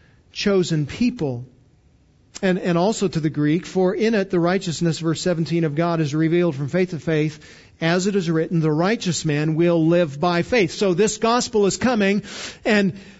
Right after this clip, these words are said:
and how to appropriate this gospel, Paul goes back to the book of Habakkuk and quotes from Habakkuk, an Old Testament prophet, to explain how it is that the gospel is received. So the gospel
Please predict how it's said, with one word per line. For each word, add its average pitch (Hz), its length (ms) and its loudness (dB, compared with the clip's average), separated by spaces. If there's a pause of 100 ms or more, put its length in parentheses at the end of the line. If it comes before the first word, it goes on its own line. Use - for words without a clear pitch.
(120)
and 196 140 2
how 240 380 2
to 220 240 2
appropriate 202 840 2
this 175 220 0
gospel, 185 760 0 (300)
Paul 220 320 2
goes 196 320 2
back 202 440 2
to 240 80 2
the 220 120 0
book 214 180 0
of 202 80 2
Habakkuk 196 760 0 (320)
and 202 540 0
quotes 247 460 2
from 226 240 0
Habakkuk, 202 640 2 (280)
an 202 180 2
Old 262 360 4
Testament 233 460 0
prophet, 233 360 0
to 214 60 0
explain 233 460 2
how 214 220 2
it 202 80 2
is 202 300 2
that 180 400 -2
the 175 80 -2
gospel 170 540 0
is 143 160 -2
received. 147 460 -2
So 208 200 0 (260)
the 196 100 0
gospel 233 1080 0